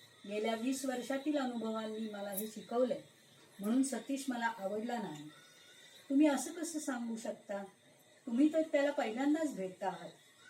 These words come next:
शिवाय नीरूने त्याला पसंत केलं." "ते ठीक आहे, पण मुन्ना, माझं मन या गोष्टीला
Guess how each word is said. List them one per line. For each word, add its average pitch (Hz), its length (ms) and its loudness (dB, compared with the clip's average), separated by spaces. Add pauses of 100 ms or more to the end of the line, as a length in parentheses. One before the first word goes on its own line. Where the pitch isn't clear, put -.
(240)
शिवाय 277 240 6
नीरूने 269 500 4
त्याला 247 240 0
पसंत 240 460 -6 (100)
केलं." 156 220 -10 (960)
"ते 302 120 8
ठीक 320 360 0
आहे, 185 240 -2
पण 233 180 -8
मुन्ना, 254 560 4 (380)
माझं 220 380 2
मन 277 260 4
या 262 240 0
गोष्टीला 214 400 -8